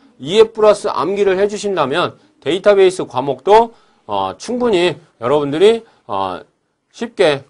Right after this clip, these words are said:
시험 준비를 해줄 수 있는 부분이라고 판단이 됩니다. 자, 그래서 학습자 여러분들도, 어, 제가 누차에 걸쳐서 말씀드리-, 말씀드리듯이 이해와 암기 위주로 데이터베이스 부분은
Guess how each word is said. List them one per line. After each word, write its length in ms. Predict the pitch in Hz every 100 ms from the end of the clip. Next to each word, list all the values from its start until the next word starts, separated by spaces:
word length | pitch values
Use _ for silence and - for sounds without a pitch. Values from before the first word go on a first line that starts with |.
| _
시험 340 | - - 233 214
준비를 580 | 190 165 151 135 135 156
해줄 260 | 208 233
수 140 | 214 202
있는 240 | 175 165
부분이라고 720 | - 147 160 143 139 196 208 -
판단이 420 | 202 190 156 113
됩니다. 520 | 117 143 139 120 180 _ -
자, 120 | 107
그래서 280 | 117 165 147
학습자 360 | 165 196 220
여러분들도, 680 | 214 202 185 151 147 170 135 _ _ -
어, 280 | 110 107 - _ _ -
제가 240 | 156 185
누차에 340 | 135 156 220 214
걸쳐서 360 | 202 202 190
말씀드리-, 600 | 147 127 165 160 147 127 127 117 _ _
말씀드리듯이 1000 | 98 135 170 190 156 143 131 196 220 233 _ _ _
이해와 680 | 135 202 214 202 226 233 -
암기 380 | - 151 233 226 226
위주로 280 | 196 196 147
데이터베이스 680 | 151 175 180 175 151 151
부분은 500 | 135 123 147 220 240